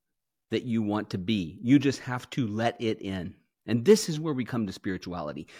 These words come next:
This is where we come to that indwelling that happens when you allow that relationship with God. When you say to yourself,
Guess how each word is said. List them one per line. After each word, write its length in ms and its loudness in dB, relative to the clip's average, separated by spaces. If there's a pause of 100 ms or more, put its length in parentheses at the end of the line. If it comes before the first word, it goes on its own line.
(220)
This 320 6
is 140 2
where 120 0
we 120 -2
come 300 -4
to 160 -4
that 340 -6
indwelling 920 0 (640)
that 140 -2
happens 500 -4
when 440 4
you 240 6
allow 440 2
that 280 -2
relationship 840 -2
with 260 -2
God. 300 -4 (420)
When 360 4
you 160 2
say 260 0
to 60 2
yourself, 640 0